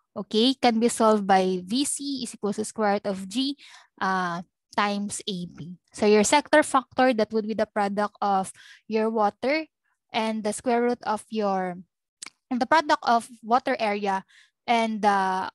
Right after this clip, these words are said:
foot of your hydraulic <laughs> depth. Yes, tama. That would be A times square root of A B. Yung area natin na kinukonsider is yung area ng tubig na inside of our channel. Hindi pala dapat section itong ilagay natin dito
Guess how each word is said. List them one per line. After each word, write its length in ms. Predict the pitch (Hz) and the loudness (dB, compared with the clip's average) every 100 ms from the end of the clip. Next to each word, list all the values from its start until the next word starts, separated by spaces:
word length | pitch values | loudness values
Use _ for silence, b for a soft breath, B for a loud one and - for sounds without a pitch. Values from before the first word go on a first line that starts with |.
| - | -14
foot 340 | - 240 226 _ _ _ | -4 -4 -4 _ _ _
of 320 | - 202 196 - | 0 0 0 -4
your 640 | 202 190 180 180 185 - _ _ _ _ _ _ _ _ _ _ _ _ _ - | -2 0 -2 -4 -10 -16 _ _ _ _ _ _ _ _ _ _ _ _ _ 0
hydraulic 400 | 233 220 190 - | 2 2 0 -2
<laughs> 0 | |
depth. 300 | - 202 - - | -4 -4 -4 -8
Yes, 240 | 208 175 - | -4 -4 0
tama. 380 | 196 185 175 185 | 2 2 0 0
That 160 | 208 | 2
would 160 | 226 202 | 0 0
be 140 | 220 - | -2 -2
A 100 | 240 240 | -2 -2
times 300 | - 208 - | -4 -6 -4
square 320 | 208 196 190 | -2 -2 -2
root 80 | - - | -4 -2
of 340 | 180 180 - b b b - | 0 -2 -6 b b b -10
A 60 | 196 190 | -8 -6
B. 240 | 190 185 | -4 -2
Yung 80 | 208 | 0
area 320 | 262 302 302 | 2 4 4
natin 240 | 294 285 269 | 2 0 -2
na 80 | |
kinukonsider 640 | 269 254 254 247 247 220 220 | -2 -4 -4 -4 -4 -2 -2
is 160 | 208 - | -4 -8
yung 240 | 214 208 233 _ - | -8 -10 -14 _ 0
area 320 | 233 240 233 | 2 4 4
ng 160 | 226 226 | 2 0
tubig 320 | 233 214 214 | 0 0 0
na 160 | 208 - | -2 -4
inside 400 | 226 - 214 202 | -6 -2 -2 -2
of 160 | 202 | -6
our 320 | - 190 185 175 b b _ | -2 -2 -2 -8 b b _
channel. 320 | 202 180 170 170 | -8 -6 -6 -4
Hindi 160 | 190 | -2
pala 240 | - 202 190 | 2 4 4
dapat 240 | 175 196 | 2 0
section 400 | - 190 - 180 | -2 -6 -6 -8
itong 160 | 180 185 | -8 -4
ilagay 320 | 170 170 170 | -2 -2 -4
natin 320 | 160 170 170 | -4 -6 -6
dito 240 | 165 180 | -6 -8